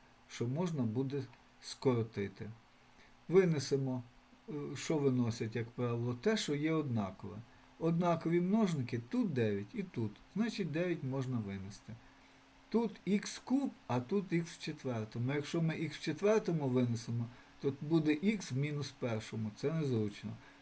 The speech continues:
Тому ми, е, винесемо ікс куб. Так, виносимо ікс куб.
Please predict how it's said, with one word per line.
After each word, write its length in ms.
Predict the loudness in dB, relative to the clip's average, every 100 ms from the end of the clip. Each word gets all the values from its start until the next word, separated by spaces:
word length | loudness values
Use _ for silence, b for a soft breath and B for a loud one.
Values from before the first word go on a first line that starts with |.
| -4
Тому 300 | 0 2 0
ми, 200 | -2 -4 -8 -16 -16 -10 -4
е, 220 | 0 2 2
винесемо 680 | 2 2 2 -2 -2 -2 -2
ікс 280 | -4 -6 -6
куб. 220 | -2 -4 -6 -20 -20 -20 -20 -20 -18 -8
Так, 280 | -6 -4
виносимо 720 | 0 0 0 -2 -4 -4 -2 -4
ікс 360 | -6 -6 -10 -8
куб. 180 | -4 -4